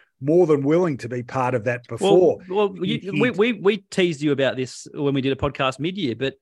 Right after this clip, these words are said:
Speaker 2: have you, I mean, feel free to straight bat it, but have you had thoughts or have you been approached, or is there an opportunity coming for you to potentially put your name to something with, with a, with a, a range of other people who are, who are Essendon people?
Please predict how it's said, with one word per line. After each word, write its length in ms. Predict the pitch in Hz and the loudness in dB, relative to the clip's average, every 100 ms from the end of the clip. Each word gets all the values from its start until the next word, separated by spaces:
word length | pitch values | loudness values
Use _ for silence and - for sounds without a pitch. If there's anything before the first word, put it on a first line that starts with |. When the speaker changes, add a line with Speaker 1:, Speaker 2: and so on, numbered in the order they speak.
| - | -6
Speaker 2:
have 220 | 147 175 | -4 -2
you, 260 | 185 190 180 | -4 -2 -2
I 40 | |
mean, 100 | 175 | -4
feel 180 | - 226 | -4 -6
free 180 | 175 139 | -2 -4
to 100 | 123 | -6
straight 300 | - - 107 | -6 -6 -2
bat 140 | 113 | -4
it, 100 | 143 | -4
but 100 | 156 | -4
have 200 | 147 185 | 0 0
you 100 | 185 | 0
had 240 | 170 170 160 | 0 -2 -4
thoughts 340 | 151 160 165 | -4 -4 -4
or 120 | 151 135 | -6 -4
have 140 | 143 | -4
you 60 | 147 | -4
been 120 | 139 | -6
approached, 520 | 131 139 151 - - _ _ - | -4 -4 -4 -6 -18 _ _ -6
or 180 | 139 | -2
is 140 | 147 139 | -2 -2
there 240 | 147 139 | -2 -2
an 80 | 139 | -2
opportunity 760 | 147 143 - 143 143 131 123 - | -4 -6 -8 -6 -4 -4 -6 -10
coming 460 | - 143 135 123 117 | -6 -4 -2 -4 -8
for 160 | - | -6
you 400 | 123 117 147 170 | -6 0 2 2
to 80 | 156 | -2
potentially 560 | 135 120 135 120 127 123 | -10 -10 -8 -8 -6 -8
put 200 | - 123 | -8 -6
your 240 | 131 135 | -4 -4
name 260 | 135 123 127 | -2 -4 -4
to 80 | 117 | -8
something 400 | - 120 131 120 | -8 -6 -6 -6
with, 160 | 117 _ | -8 _
with 160 | 139 127 | -8 -6
a, 140 | 123 | -6
with 160 | 123 123 | -6 -6
a, 120 | 123 _ _ _ | -6 _ _ _
a 300 | 131 127 131 | -4 -2 -2
range 260 | 131 135 131 | -2 -2 -2
of 80 | 127 | -2
other 160 | 151 | -4
people 280 | - 139 123 | -4 -6 -4
who 140 | 123 | -4
are, 280 | 120 113 117 - | -4 -4 -8 -10
who 140 | 131 120 | -8 -6
are 100 | 120 | -4
Essendon 340 | 120 123 110 | -6 -6 -10
people? 260 | 107 - | -10 -16